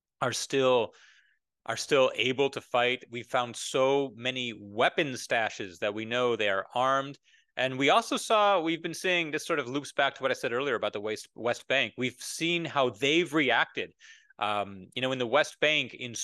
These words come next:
it came out this week that in schools run by the Palestinian Authority, children were cheering and celebrating,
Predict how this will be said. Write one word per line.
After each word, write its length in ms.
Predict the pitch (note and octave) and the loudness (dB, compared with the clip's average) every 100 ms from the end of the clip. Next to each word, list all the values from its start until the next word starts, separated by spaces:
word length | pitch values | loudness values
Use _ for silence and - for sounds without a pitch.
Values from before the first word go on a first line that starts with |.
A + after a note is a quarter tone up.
| - | -8
it 160 | C#3 | -6
came 200 | - D#3 | -2 0
out 160 | D3+ C#3+ | 2 2
this 220 | C3 - | -2 -2
week 240 | D3 C3+ | -2 -2
that 180 | - A#2 | 0 -2
in 200 | A#2 A#2 | -2 -10
schools 600 | - - D#3 F3 F#3 D#3+ | -12 -4 2 4 4 2
run 440 | A2 A#2+ D3+ C3 G2+ | 0 2 4 2 0
by 100 | G#2+ | -4
the 100 | A2 | -4
Palestinian 600 | B2 B2+ A#2+ C#3+ B2+ A2+ | -4 -2 -2 -4 -4 -6
Authority, 560 | - D#3+ E3+ A#2 G2+ - - - | -2 0 2 0 -4 -12 -20 -14
children 520 | - - F3 C3+ D3 C3+ | -2 4 4 4 2 0
were 200 | A#2 - | -2 -4
cheering 480 | - - G3+ G3 F3+ | -6 2 4 4 0
and 100 | D3 | -4
celebrating, 800 | - G#3+ G#3 F3 C#3 C3 C3 B2+ | 0 2 2 4 2 2 0 -4